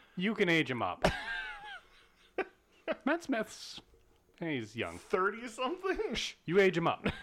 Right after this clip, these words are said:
Speaker 2: <laughs> He had,
Speaker 1: But
Speaker 2: um, he had, he had Mozart when he was fifteen.
Speaker 1: They probably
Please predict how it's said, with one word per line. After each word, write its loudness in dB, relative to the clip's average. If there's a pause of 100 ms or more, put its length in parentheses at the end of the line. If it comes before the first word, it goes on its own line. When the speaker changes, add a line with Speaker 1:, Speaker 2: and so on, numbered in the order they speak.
(260)
Speaker 2:
<laughs> -2 (1900)
He -2
had, 0
Speaker 1:
But 6
Speaker 2:
um, -4 (220)
he -2
had, 0 (100)
he 2
had 2
Mozart 4
when 4
he 0
was -10 (380)
fifteen. -6 (200)
Speaker 1:
They -2
probably -6